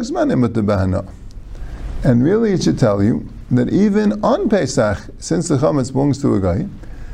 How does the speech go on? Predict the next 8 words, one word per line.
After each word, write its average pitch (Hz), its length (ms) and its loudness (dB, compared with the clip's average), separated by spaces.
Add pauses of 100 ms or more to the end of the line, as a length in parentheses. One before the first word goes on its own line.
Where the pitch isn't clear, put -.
(260)
and 123 200 4
since 196 380 0
you 147 60 4
have 156 260 2
a 151 40 2
Yalfusa 143 680 0
Sarda 143 560 2
Achila 131 580 0